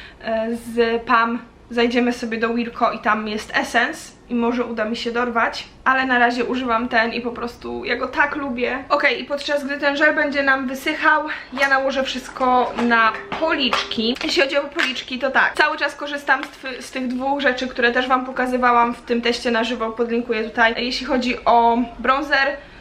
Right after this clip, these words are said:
to niestety on mi się cały czas rozwala, bo on jest bardzo mocno pęknięty, nie przeżył lotu samolotem. Ale to jest Golden Glow z Lovely i to jest odcień Cool Brown. I naprawdę go polecam, super wygląda na policzkach. Kolejna rzecz, którą nadal testuję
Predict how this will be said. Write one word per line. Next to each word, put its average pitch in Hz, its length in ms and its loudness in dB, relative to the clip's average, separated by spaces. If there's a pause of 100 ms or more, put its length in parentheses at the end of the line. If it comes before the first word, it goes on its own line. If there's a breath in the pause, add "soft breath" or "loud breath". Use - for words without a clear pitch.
to 247 60 -2
niestety 254 340 0
on 247 100 0
mi 262 60 0
się 262 120 -4
cały 262 220 2
czas 262 200 -2
rozwala, 233 440 2
bo 226 160 -2
on 233 120 0
jest 233 220 0
bardzo 247 280 0
mocno 254 240 -6
pęknięty, 233 640 -2
nie 226 120 -4
przeżył 226 400 -2
lotu 220 260 -4
samolotem. 220 760 -2
Ale 247 200 4
to 262 100 -4
jest 247 200 -2
Golden 262 540 0
Glow 247 420 4
z 226 340 -2
Lovely 277 420 2
i 247 140 -6
to 233 100 -2
jest 247 240 -2
odcień 240 800 2 (180)
Cool 254 140 2
Brown. 233 380 2
I 285 40 0
naprawdę 262 360 0
go 262 100 -4
polecam, 254 500 0
super 254 320 -2
wygląda 247 320 2
na 247 100 2
policzkach. 247 540 2
Kolejna 285 320 4
rzecz, 262 240 -4
którą 262 300 2
nadal 294 300 2
testuję 262 580 -2